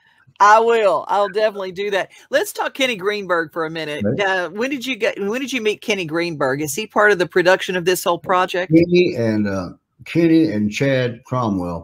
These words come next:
Speaker 2: produced this record with me, and they are, they were fabulous. They actually,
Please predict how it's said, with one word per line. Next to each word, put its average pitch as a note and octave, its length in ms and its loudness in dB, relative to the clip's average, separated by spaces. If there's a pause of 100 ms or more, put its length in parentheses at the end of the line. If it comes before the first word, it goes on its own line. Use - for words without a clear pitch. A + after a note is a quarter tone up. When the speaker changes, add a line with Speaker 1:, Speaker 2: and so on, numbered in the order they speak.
Speaker 2:
produced G2 300 -4
this G2+ 180 -8
record F#2 260 -4
with F#2 120 -6
me, F#2 300 -6
and F2 240 -8
they G2+ 220 -2
are, F2+ 240 -4 (300)
they G#2 80 -6
were F2 160 -6
fabulous. G#2 320 2
They B2 180 4
actually, A2+ 360 0